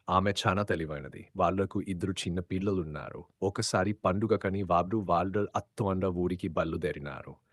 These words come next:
అప్పట్లో ఇప్పట్లా రైలు, బస్సులు, రోడ్లు లేవు గదా. యాడికైనా సరే నడుచుకుంటానే పోవాలి, నడుచుకుంటానే రావాలి. వాళ్ళు అట్లా పిల్లలతో పోతా ఉంటే ఒక పెద్ద అడవి వచ్చింది.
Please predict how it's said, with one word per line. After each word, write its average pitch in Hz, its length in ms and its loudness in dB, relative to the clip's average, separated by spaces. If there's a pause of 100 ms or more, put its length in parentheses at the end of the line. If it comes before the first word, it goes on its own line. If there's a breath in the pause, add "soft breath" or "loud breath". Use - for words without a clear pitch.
(440 soft breath)
అప్పట్లో 117 440 2
ఇప్పట్లా 110 460 2
రైలు, 104 420 4
బస్సులు, 104 460 0
రోడ్లు 95 280 2
లేవు 92 420 2
గదా. 85 280 0 (680 soft breath)
యాడికైనా 120 460 4
సరే 110 240 2
నడుచుకుంటానే 101 640 0
పోవాలి, - 500 -6 (340)
నడుచుకుంటానే 98 760 0
రావాలి. 87 600 2 (720 soft breath)
వాళ్ళు 104 320 4
అట్లా 107 260 4
పిల్లలతో 104 500 0
పోతా 92 300 0
ఉంటే 87 280 -2
ఒక 90 220 -6
పెద్ద 82 260 -2
అడవి 85 180 0
వచ్చింది. - 560 -10